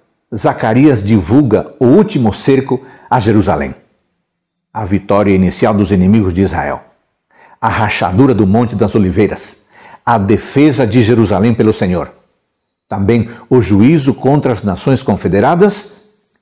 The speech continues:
e a santidade final de Jerusalém.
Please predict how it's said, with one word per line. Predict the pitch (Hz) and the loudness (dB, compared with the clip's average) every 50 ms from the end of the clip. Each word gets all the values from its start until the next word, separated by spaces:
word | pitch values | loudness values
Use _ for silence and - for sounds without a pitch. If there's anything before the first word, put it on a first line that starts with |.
| _ | _
e | - 139 160 175 175 160 - - _ _ _ _ _ | -2 0 2 2 2 0 -4 -12 _ _ _ _ _
a | - 113 107 | -6 -6 -6
santidade | - - - - 143 135 - - - 107 85 80 80 110 113 117 120 110 107 117 113 | -6 -6 -4 -2 -2 -2 -2 -2 -4 -4 -2 -2 -2 0 0 0 0 -2 -2 -2 -4
final | 104 - - - 160 143 113 92 90 98 98 95 90 80 - - - _ _ _ _ _ _ _ _ | -4 -6 -6 -4 -2 0 0 0 2 2 2 2 0 -2 -4 -10 -18 _ _ _ _ _ _ _ _
de | - 92 90 113 110 104 101 104 - _ _ _ | -10 -4 0 2 2 2 0 -2 -8 _ _ _
Jerusalém. | _ 107 98 90 90 87 - - - - 69 65 | _ -8 -4 -4 -4 -4 -4 -6 -10 -10 -12 -12